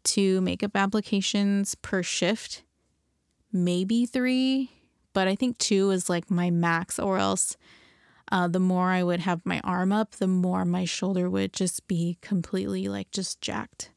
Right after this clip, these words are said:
The more I had my arm up doing makeup applications, the worse it would feel. So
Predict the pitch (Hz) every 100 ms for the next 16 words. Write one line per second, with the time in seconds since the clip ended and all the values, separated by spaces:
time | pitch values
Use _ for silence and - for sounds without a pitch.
0 | _ _ - _ - 202 196 180 190 196
1 | 196 196 185 - 180 196 220 226 - 208
2 | 202 180 208 196 202 220 214 214 233 226
3 | - 175 175 175 - 175 - - 170 170
4 | 208 247 _ - - - - 196 190 185
5 | 180 190